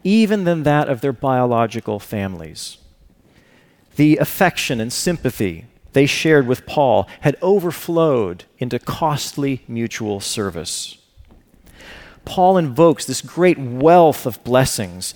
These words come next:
"In light of all this," Paul says, "make my joy, joy which is already full, make my joy complete." And who wouldn't want to please a spiritual father like Paul? So,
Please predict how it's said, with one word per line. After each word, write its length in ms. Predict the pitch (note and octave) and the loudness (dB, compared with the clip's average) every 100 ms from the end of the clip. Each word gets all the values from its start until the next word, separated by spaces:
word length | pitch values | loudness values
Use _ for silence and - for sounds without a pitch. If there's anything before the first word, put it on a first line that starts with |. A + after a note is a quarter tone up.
| - | -8
"In 80 | D3 | 0
light 160 | E3 E3 | 4 4
of 80 | D#3+ | 6
all 300 | F#3 A3 G3 | 8 8 6
this," 280 | F3+ - | 4 2
Paul 280 | - C3 A#2 | -2 0 0
says, 480 | - A2 G#2 G#2 - _ - | -2 -4 -2 -4 -10 _ -10
"make 300 | D3 G3+ A3 | 2 4 4
my 220 | G3 F3+ E3 | 0 0 0
joy, 480 | - D#3+ C#3 G2 - - | -2 0 2 0 -4 -16
joy 260 | - F#3 A3 | -4 0 0
which 160 | F3+ F3 | 0 -4
is 100 | D3+ | 0
already 400 | E3+ G#3+ G#3+ G3 | 2 2 0 -4
full, 560 | - A#3 E3+ F#2+ F#2+ - - - _ - | -2 0 2 0 -4 -10 -20 -20 _ -8
make 380 | B2+ D#3+ F3 - | 2 4 4 0
my 260 | D3+ D3+ | 0 2
joy 540 | C3+ - B2 A#2+ A#2 A#2 _ | 0 -2 0 2 0 -2 _
complete." 760 | - A2 - - G#2+ - - - _ _ _ _ _ _ _ _ _ D3 | -10 -10 -10 -12 -12 -12 -18 -20 _ _ _ _ _ _ _ _ _ -6
And 120 | C#3 | -2
who 120 | A3+ | 0
wouldn't 320 | G3+ G#3 E3+ | 0 0 -2
want 160 | B2 C3 | -4 -4
to 160 | A#2+ - | -4 -2
please 360 | D#3 A2 G2+ | -2 0 -4
a 60 | A2 | -4
spiritual 560 | - - C#3 C3+ - | -6 -4 -4 -2 -6
father 520 | A#2+ - C3 G2+ E2+ F2 - - | -8 -4 -2 -2 -4 -12 -18 -6
like 200 | B2 A#2 | -6 -6
Paul? 400 | - C#3+ G2 E2+ - _ _ _ _ _ _ _ _ _ _ - - - - - _ _ - - - | -8 -8 -8 -10 -18 _ _ _ _ _ _ _ _ _ _ -20 -20 -20 -20 -20 _ _ -20 -20 -8
So, 400 | - E3+ G#2 | 0 2 2